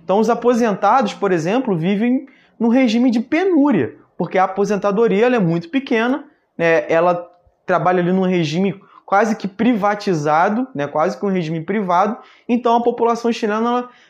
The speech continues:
nos últimos anos, tem, é, ido às ruas, né, foi às ruas antes da, da pandemia, justamente pra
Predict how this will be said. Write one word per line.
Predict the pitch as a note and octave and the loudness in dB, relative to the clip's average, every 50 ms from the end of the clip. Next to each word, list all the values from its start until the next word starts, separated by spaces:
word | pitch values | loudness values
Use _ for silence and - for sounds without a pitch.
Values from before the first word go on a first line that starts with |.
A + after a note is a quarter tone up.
| _ _ _ _ _ | _ _ _ _ _
nos | - F3+ B3+ D4+ E4 C4 G3 | 0 2 4 4 4 4 4
últimos | B3 A3+ - A3+ A3 A3+ G#3+ E3 E3+ | 2 0 2 2 2 2 2 2 2
anos, | F#3 G3+ A3 G#3+ - | 0 0 -2 -2 -2
tem, | - A#3 A3 A#3 B3+ C#4 C4+ - - _ _ _ - | -2 0 2 2 2 0 -2 -6 -12 _ _ _ -2
é, | F3 F#3 - - - - | 0 0 0 0 -2 0
ido | G#3 A#3+ D#4 D#4 A#3 G#3 | 2 4 4 4 4 4
às | G3 E3+ D3+ C3 | 4 4 4 2
ruas, | C#3+ F3 A#3 B3 G3+ D#3 | 0 2 2 2 2 2
né, | D#3 D#3 D#3 | 0 -2 -4
foi | D#3 - - F#3 G#3+ A#3 G3 | -4 -2 2 4 4 4 4
às | E3 D3 C3 | 4 2 0
ruas | D3+ F3+ G#3 G3 D#3+ D#3 | 0 0 2 0 0 0
antes | D#3+ E3+ D#3+ - D3+ | -2 -4 -4 -4 -4
da, | D3 D3+ C#3+ C3+ A#2+ | -2 0 0 0 0
da | B2 B2+ C#3 | -2 -2 -4
pandemia, | C3+ - D#3 D#3 D#3+ D#3+ D#3 D3 C#3+ D3+ F3+ G#3+ A#3+ B3 - - - - _ _ - | -4 -4 -4 -2 -2 -2 -2 -2 -2 -2 -2 -2 -2 -4 -8 -14 -20 -20 _ _ -2
justamente | F3 A#3+ C4+ - - C4+ A#3+ G#3+ A#3+ B3 - | 0 0 0 0 0 0 0 2 0 0 -2
pra | - - G#3+ G#3 G#3 A3 B3 C4 - - - | -4 -2 0 2 2 2 0 -2 -6 -12 -18